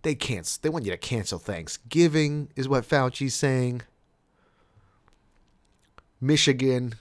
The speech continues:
great. Gretchen Whitmer, she's locking down for three weeks. It's coming, baby. It's just right. It's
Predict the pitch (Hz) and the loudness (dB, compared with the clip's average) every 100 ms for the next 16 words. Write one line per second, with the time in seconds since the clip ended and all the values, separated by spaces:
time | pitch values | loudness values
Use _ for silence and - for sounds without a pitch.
0 | - 123 127 127 123 - _ _ _ - | -10 0 2 4 2 -4 _ _ _ -2
1 | 131 123 - 120 113 120 120 117 107 - | 2 2 2 0 4 4 4 2 0 -2
2 | - - _ - - - 143 127 113 101 | -12 -20 _ -12 -4 0 0 4 4 4
3 | - 95 95 92 90 92 - - 95 90 | 0 -6 -4 -4 -4 -4 -6 -4 -2 0
4 | 90 85 - - - _ _ _ - - | -2 -2 -12 -16 -20 _ _ _ -6 2
5 | 143 185 131 123 120 117 104 - _ _ | 4 6 8 8 6 2 -2 -6 _ _
6 | _ _ _ _ _ - 104 - 120 - | _ _ _ _ _ -10 -6 -2 0 0
7 | 101 110 120 - - | 2 2 2 -2 -6